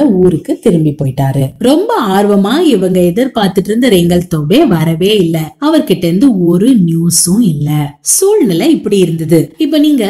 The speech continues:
திருநெல்வேலி வழியா கன்னியாகுமரிக்கு வந்தீங்கன்னா ரெண்டு சைட்லயும் விண்ட் மில்ஸ பாக்கலாம். அந்த இடம் தான் ஆரல் வாய்மொழி. அங்க இருந்து வேத மாணிக்கத்துக்கு ஒரு நல்ல செய்தி வந்தது. அது என்ன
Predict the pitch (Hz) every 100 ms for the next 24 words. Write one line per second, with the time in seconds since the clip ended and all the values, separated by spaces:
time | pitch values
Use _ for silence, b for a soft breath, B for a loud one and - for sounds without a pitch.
0 | 294 294 311 392 415 339 277 208 190 190
1 | 262 320 220 233 294 285 240 196 180 165
2 | 165 170 160 143 131 190 359 - 220 277
3 | 320 - 202 180 165 214 285 226 339 320
4 | 196 160 - - 160 - 151 147 - 247
5 | 233 196 208 320 202 180 269 302 226 175
6 | 165 160 156 147 - 208 370 415 233 147
7 | 147 349 302 208 269 320 254 175 165 160
8 | 156 151 139 311 359 190 160 151 151 175
9 | 339 - 156 135 240 294 165 147 143 151
10 | - - 285 240 202 233